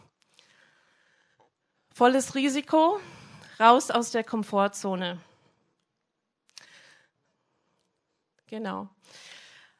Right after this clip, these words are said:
Ähm, dieses Thema liegt mir echt am Herzen. Ähm, ich weiß nicht, ob es, weil ich Amerikanerin bin, also nur Nebenbemerkung, falls ich irgendwas grammatisch falsch sage, äh, es liegt daran,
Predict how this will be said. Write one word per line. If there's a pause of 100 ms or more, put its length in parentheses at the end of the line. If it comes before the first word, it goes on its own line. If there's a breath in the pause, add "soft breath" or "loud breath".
(180)
Ähm, (580 loud breath)
dieses
Thema
liegt
mir
echt (320)
am
Herzen. (320 loud breath)
Ähm, (440 soft breath)
ich
weiß
nicht,
ob
es,
weil
ich
Amerikanerin
bin, (260)
also (400 loud breath)
nur
Nebenbemerkung,
falls
ich
irgendwas
grammatisch
falsch
sage,
äh,
es
liegt
daran,